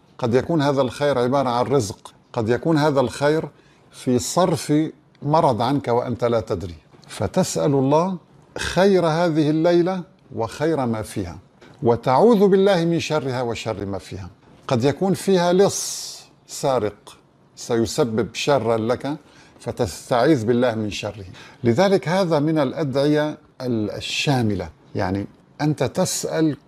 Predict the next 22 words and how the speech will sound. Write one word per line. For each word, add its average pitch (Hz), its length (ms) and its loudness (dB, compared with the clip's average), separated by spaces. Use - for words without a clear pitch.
كل 196 280 4
أنواع 143 380 0
الخير. 104 540 -4
بعض 156 280 2
الناس 165 520 0
يركز 139 480 2
دعاءه: 123 600 0
"يا 156 160 4
رب 135 260 2
ارزقني 127 680 0
المال" 107 360 0
فقط، - 360 -8
يركز 127 540 0
دماغه 123 600 2
على 139 200 2
المال 123 320 2
فقط، - 420 -8
مال، 101 380 -2
مال، 98 340 -2
مال، 95 300 -2
مال، 92 200 -4
أموال، 101 280 -4